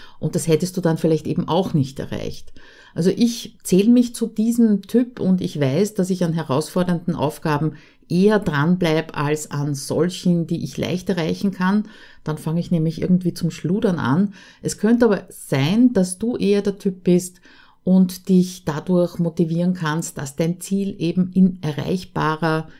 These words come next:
Weite, in erreichbarer Nähe ist. Ja, und bitte nicht falsch verstehen, da geht's nicht um eine Wertung, was jetzt besser ist, was richtig ist, was falsch ist. Äh, du kannst nämlich auf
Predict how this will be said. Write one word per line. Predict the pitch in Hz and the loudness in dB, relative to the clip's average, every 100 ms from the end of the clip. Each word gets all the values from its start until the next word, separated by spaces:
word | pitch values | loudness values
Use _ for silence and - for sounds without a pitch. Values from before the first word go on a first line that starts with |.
| - - | -20 -10
Weite, | 139 135 170 - 160 | -6 -2 -4 0 0
in | 156 156 | 2 -2
erreichbarer | - 139 - 135 147 143 | -2 -2 -2 -4 -4 -2
Nähe | 143 151 175 | 0 2 2
ist. | - 104 - - - - - - - | 2 -2 -6 -12 -16 -18 -20 -20 -4
Ja, | 165 | -2
und | 180 | 0
bitte | 196 208 | 0 4
nicht | 202 202 | 2 2
falsch | 180 170 - | -6 -6 -4
verstehen, | 220 - 185 180 | -4 0 2 2
da | |
geht's | 180 175 - 190 | 0 -4 -2 -2
nicht | 208 - | 0 0
um | 190 | 0
eine | 170 156 | 2 0
Wertung, | 135 180 196 196 185 | -2 -2 0 2 2
was | 156 - | 0 -2
jetzt | - - | -4 -4
besser | - 170 - 180 | -6 -6 -2 -2
ist, | 165 - | -2 -4
was | 156 160 | -6 -4
richtig | 185 - 185 | -4 -4 -4
ist, | 175 156 | -4 -4
was | 160 | -8
falsch | - - 185 185 208 | -6 -4 -4 -2 0
ist. | 202 - - - - - - | 0 -2 -20 -20 -20 -16 -4
Äh, | 160 160 | -2 -2
du | 156 - | -4 -4
kannst | 156 170 185 | 0 0 0
nämlich | 202 190 190 180 - | 2 4 4 0 -2
auf | 156 - | -4 -6